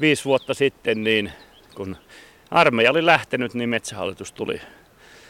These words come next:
korjaamaan valtion budjettia kuntoon ja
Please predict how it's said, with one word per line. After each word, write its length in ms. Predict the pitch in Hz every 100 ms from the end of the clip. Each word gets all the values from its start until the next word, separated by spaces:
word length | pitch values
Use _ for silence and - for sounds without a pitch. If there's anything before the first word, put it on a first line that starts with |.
| _
korjaamaan 600 | - 185 170 151 139 139 127
valtion 440 | 135 120 120 104
budjettia 540 | 113 107 101 - 104
kuntoon 540 | 95 107 101 - - 78
ja 120 | 101